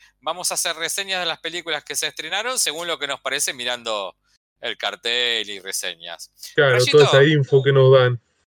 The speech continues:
Speaker 1: Así que como vamos a hacer una corta me-, una, una intro medio corta, como para darle espacio a nuestra imaginación del cine que no vimos,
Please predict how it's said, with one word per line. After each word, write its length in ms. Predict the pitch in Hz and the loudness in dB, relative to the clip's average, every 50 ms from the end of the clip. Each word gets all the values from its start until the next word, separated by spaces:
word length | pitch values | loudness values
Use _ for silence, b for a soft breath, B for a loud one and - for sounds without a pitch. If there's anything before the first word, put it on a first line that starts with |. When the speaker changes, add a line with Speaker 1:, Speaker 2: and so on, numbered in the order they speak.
| _ _ _ _ _ _ _ _ - | _ _ _ _ _ _ _ _ -12
Speaker 1:
Así 260 | - 170 165 - 220 196 | -8 -6 -4 -4 -4 -4
que 100 | 196 170 | -4 -4
como 160 | 180 185 190 | -4 0 0
vamos 140 | 202 214 208 | 2 2 2
a 40 | 202 | 0
hacer 160 | - 214 214 | 0 -2 -4
una 140 | 202 190 180 | -4 -6 -4
corta 320 | 214 214 208 - 202 185 | -4 -4 -4 -2 -4 -4
me-, 180 | 185 185 185 180 | -2 -2 -2 -2
una, 380 | 185 180 180 180 175 170 170 175 185 | -4 -4 -2 -2 -2 -2 -2 -4 -6
una 240 | 185 185 180 180 190 | -6 -4 -4 -4 -4
intro 240 | 196 185 185 180 | -6 -6 -6 -6
medio 340 | 175 180 180 180 180 185 185 - | -4 -4 -2 -2 -2 -2 -2 -2
corta, 340 | 226 240 240 220 - 160 123 | -2 -2 -2 -2 -4 -6 -4
como 220 | 117 123 120 113 107 | -2 -2 -2 0 0
para 160 | 120 123 131 | 0 0 0
darle 240 | 151 156 139 139 123 | -2 -2 -2 -4 -6
espacio 500 | - - 151 147 - - 131 113 107 107 | -4 -4 -4 -2 -2 -2 -2 -2 -2 0
a 200 | 104 101 101 98 | -2 -2 -4 -4
nuestra 340 | 107 110 104 - 107 107 | -8 -12 -12 -12 -10 -10
imaginación 680 | 104 107 110 104 - 113 110 110 110 101 - - 151 156 143 | -8 -8 -8 -8 -8 -10 -10 -8 -6 -6 -4 -4 -6 -6 -8
del 160 | 135 120 107 | -8 -8 -6
cine 260 | - - 139 135 123 - | -6 -6 -4 -6 -8 -6
que 100 | 113 113 | -4 -4
no 100 | 117 120 | -4 -4
vimos, 600 | 147 185 202 208 180 139 117 107 - - - _ | -4 -6 -8 -6 -4 -4 -2 -2 -4 -6 -6 _